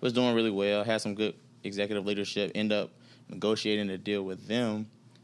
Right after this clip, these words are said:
in which it wasn't just a franchise deal. It was, you know, multiple regions, leverage into the actual parent company for the reach and the expansions that he would bring to the company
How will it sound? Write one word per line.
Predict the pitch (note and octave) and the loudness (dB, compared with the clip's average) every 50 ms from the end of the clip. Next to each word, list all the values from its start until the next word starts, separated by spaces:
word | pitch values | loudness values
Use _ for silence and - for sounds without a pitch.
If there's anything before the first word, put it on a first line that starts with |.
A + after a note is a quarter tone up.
| - _ - - | -20 _ -18 -10
in | - G2+ G2+ G2 | -8 -6 -4 -2
which | F#2+ G2+ G#2 G2+ F2+ - - - - - - | 0 0 0 0 -2 -4 -8 -10 -12 -14 -12
it | - F#2+ | -8 -4
wasn't | G2 G#2 G#2+ G#2+ G#2 G2 | -2 -2 -2 -2 -2 -4
just | F#2+ - | -6 -6
a | - | -8
franchise | - - G2+ G2+ G#2+ G#2+ - F#2+ F#2 F#2 F#2 | -8 -6 -4 -4 -4 -4 -6 -6 -8 -8 -10
deal. | - - F#2+ G2 G2 F#2+ | -8 -6 -4 -4 -4 -4
It | - - G2 | -6 -6 -4
was, | G2+ G2 G2 G2 G2 F#2+ - - - - - - - - - - - - - | -4 -2 -2 -4 -4 -6 -10 -12 -14 -16 -20 -20 -20 -20 -20 -20 -20 -20 -12
you | - G#2 | -8 -6
know, | G2+ G2 F#2+ F#2+ - - - - - - - - - - | -4 -4 -4 -4 -6 -10 -16 -20 -20 -20 -20 -20 -12 -8
multiple | G2 G2+ G#2+ B2+ C3+ - - G#2+ G#2 G2 | -2 2 2 2 2 0 -2 -4 -2 -2
regions, | F#2+ G2+ G2+ G2 G2+ G2+ G2 G2+ G#2 G#2+ - - - - - - | -2 -4 -4 -4 -6 -6 -6 -8 -8 -10 -12 -16 -16 -18 -18 -14
leverage | - F#2 F#2+ G2 G#2+ A#2 A#2 A2 A#2 A2+ - - - - - - - | -10 -6 0 2 2 2 2 2 0 -2 -2 -6 -10 -12 -14 -14 -8
into | A2 A2 G#2 - G#2+ | -8 -8 -4 -4 -4
the | G2+ - - | -4 -4 -2
actual | G2 A2 G#2+ - G#2 G2 | -4 -4 -4 -4 -8 -8
parent | - - A#2 A2+ A2 G#2+ G#2+ | -6 -4 -4 -2 -2 -4 -4
company | - A2 G#2 F#2 - G#2+ G#2+ G#2+ | -6 -6 -6 -6 -6 -6 -8 -8
for | G#2+ - G#2+ G#2 | -6 -6 -6 -6
the | G2+ G2 G2 | -4 -6 -8
reach | G2+ A2 A2 A2+ A2+ - | -6 -4 -4 -4 -4 -8
and | G#2 G#2 G#2 | -10 -12 -12
the | G2 - | -12 -14
expansions | - - - - G#2+ G#2+ A2 - G#2+ G2 | -14 -16 -10 -6 -6 -6 -6 -6 -8 -8
that | - F#2+ | -8 -6
he | G#2+ A2 | -4 -4
would | A2 G#2 G2+ F#2 | -4 -4 -4 -6
bring | G2+ G2+ G#2+ G#2+ | -8 -10 -10 -8
to | - A2 | -6 -8
the | G#2 | -8
company | G#2+ - - G#2+ G#2+ - G#2 G#2 G#2 G#2+ | -6 -4 -6 -6 -4 -4 -6 -6 -8 -8